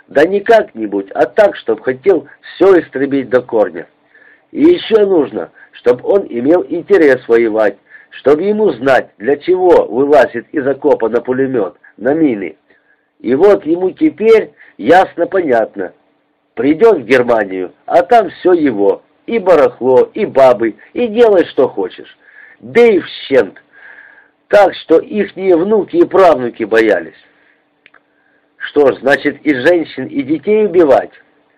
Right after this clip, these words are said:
Ну чего ты с детьми лезешь, чудак? Это крайность, не всякий станет детей убивать. Мы с тобой не станем, а по правде, если хочешь знать, так те, кто станут,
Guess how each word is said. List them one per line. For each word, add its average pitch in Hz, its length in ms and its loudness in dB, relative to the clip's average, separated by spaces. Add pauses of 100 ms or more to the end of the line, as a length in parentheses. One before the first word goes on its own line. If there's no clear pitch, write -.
(420)
Ну 143 180 -2
чего 180 440 2
ты 147 220 -4
с - 20 -14
детьми 147 500 2
лезешь, 113 440 -4
чудак? 113 460 -2 (680)
Это - 320 2
крайность, 143 640 0
не 165 180 -4
всякий 160 420 0
станет 113 420 -2
детей 127 380 -4
убивать. 107 420 -4 (380)
Мы 196 180 -2
с - 60 -14
тобой 202 320 2
не 190 140 0
станем, 160 500 0 (260)
а 208 160 2
по 240 160 2
правде, 190 540 2
если 139 300 -2
хочешь 120 420 -4
знать, 98 280 -6 (280)
так 220 240 2
те, 233 180 0
кто 202 240 0
станут, 156 460 0